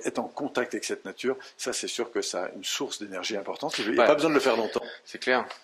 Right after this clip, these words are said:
Speaker 2: Ça,
Speaker 1: Mais
Speaker 2: c'est la
Speaker 1: le
Speaker 2: notion
Speaker 1: faire un peu,
Speaker 2: d'environnement
Speaker 1: mais
Speaker 2: qui
Speaker 1: c'est
Speaker 2: est
Speaker 1: basique.
Speaker 2: régulièrement, hein, tous les
Speaker 1: Voilà,
Speaker 2: jours,
Speaker 1: c'est, c'est
Speaker 2: régulièrement,
Speaker 1: basique.
Speaker 2: euh.
Speaker 1: Et on montre que, euh, si, alors, tout à l'heure, je parlais de quatre-vingt-dix jours pour le
Speaker 2: Ouais.
Speaker 1: manque de mouvement. Eh bien, si, euh, quatre-vingt-dix jours, ça fait,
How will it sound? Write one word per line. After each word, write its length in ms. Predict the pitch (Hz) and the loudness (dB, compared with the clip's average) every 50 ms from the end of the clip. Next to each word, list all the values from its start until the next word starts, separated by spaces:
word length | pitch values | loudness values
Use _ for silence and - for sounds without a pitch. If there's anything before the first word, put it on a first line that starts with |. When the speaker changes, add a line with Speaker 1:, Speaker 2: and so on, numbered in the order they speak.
| _ | _
Speaker 2:
Ça, 160 | - - 135 131 | -2 2 2 4
Speaker 1:
Mais 80 | 117 | 4
Speaker 2:
c'est 80 | 117 113 | 4 4
la 60 | 117 | 4
Speaker 1:
le 60 | 113 | 4
Speaker 2:
notion 140 | 117 117 117 | 4 6 6
Speaker 1:
faire 80 | 107 - | 6 6
un 40 | |
peu, 40 | 123 | 6
Speaker 2:
d'environnement 440 | 120 117 131 117 117 123 135 147 170 | 6 6 6 6 6 6 6 4 6
Speaker 1:
mais 40 | 160 | 6
Speaker 2:
qui 140 | - - 120 | 4 4 6
Speaker 1:
c'est 140 | - 135 | 6 8
Speaker 2:
est 20 | 131 | 8
Speaker 1:
basique. 260 | 139 131 127 143 135 | 8 8 6 6 6
Speaker 2:
régulièrement, 500 | 147 139 139 147 156 170 170 160 143 139 | 4 6 6 6 8 8 8 8 8 6
hein, 60 | 143 | 4
tous 160 | 139 - 135 | 0 -4 -2
les 60 | 123 120 | 0 2
Speaker 1:
Voilà, 120 | 110 92 | 4 4
Speaker 2:
jours, 140 | 135 139 139 127 | 4 4 2 2
Speaker 1:
c'est, 80 | 120 117 | 2 0
c'est 60 | 113 | 0
Speaker 2:
régulièrement, 280 | - 113 110 107 110 | 0 2 2 0 0
Speaker 1:
basique. 300 | 117 123 127 127 - 107 104 | 0 -2 0 0 0 0 0
Speaker 2:
euh. 400 | 104 104 - - - - - 123 | -2 -6 -8 -10 -8 0 4 4
Speaker 1:
Et 100 | 135 131 | 6 6
on 100 | 135 131 | 6 6
montre 260 | 143 156 180 175 - | 4 4 4 2 0
que, 80 | - 127 | 4 6
euh, 400 | 127 131 135 - - 107 101 98 98 | 8 8 8 8 6 4 4 2 2
si, 180 | - - - 117 | 0 -2 -2 0
alors, 240 | 110 107 98 - - - _ - _ | 0 0 0 -2 -8 -16 _ -20 _
tout 80 | - 123 | 0 2
à 20 | |
l'heure, 100 | 127 123 | 2 2
je 60 | - - | 2 0
parlais 180 | 110 104 104 | 0 0 0
de 40 | - | 0
quatre-vingt-dix 420 | - 120 - - 120 110 107 110 | -2 -4 -2 -2 -2 -2 -2 -2
jours 220 | 104 104 120 117 - | -2 2 2 2 2
pour 140 | - 98 95 | 0 -2 -2
le 60 | 92 | 0
Speaker 2:
Ouais. 100 | 101 98 | 0 0
Speaker 1:
manque 140 | 104 107 101 | -2 -2 -4
de 40 | 101 | -6
mouvement. 460 | 98 98 98 92 110 120 143 165 - - - - - - - - 104 | -8 -8 -10 -2 0 0 0 0 -4 -8 -12 -10 -10 -12 -8 -6 -6
Eh 60 | 95 | -2
bien, 220 | 95 110 123 127 - | 0 0 0 0 -2
si, 380 | - - - - 107 107 110 - - | -4 -4 -4 -4 -4 -4 -6 -4 -4
euh, 260 | 98 95 90 87 87 | -4 -2 -2 -4 -4
quatre-vingt-dix 360 | - - 107 - 113 98 98 | -4 -6 -4 -2 -2 -2 -2
jours, 180 | 98 113 147 139 | -2 -2 0 0
ça 140 | - - 95 | 0 -2 -2
fait, 300 | - 101 92 92 95 | -2 -4 -4 -4 -4